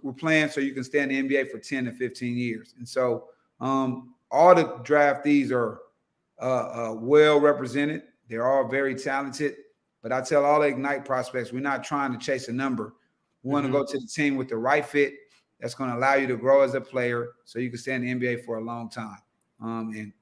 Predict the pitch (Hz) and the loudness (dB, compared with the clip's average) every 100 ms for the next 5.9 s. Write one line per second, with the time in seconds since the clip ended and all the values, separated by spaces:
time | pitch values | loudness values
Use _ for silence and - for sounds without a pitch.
0 | _ _ _ 117 131 127 139 139 127 123 | _ _ _ -2 -2 2 2 2 2 -2
1 | 113 - 127 113 110 117 113 117 113 117 | -2 -4 -4 -2 -2 0 0 -4 -4 -10
2 | 110 107 104 113 110 107 107 110 107 - | -10 -14 -12 -10 -10 -10 -10 -10 -12 -16
3 | _ _ _ _ _ _ _ _ _ 151 | _ _ _ _ _ _ _ _ _ -6
4 | 151 147 147 - - 175 175 180 - - | -2 -2 -4 -6 4 6 6 4 -2 -4
5 | 156 143 139 - 131 127 131 127 120 | -2 -4 -6 -4 0 2 2 -2 -8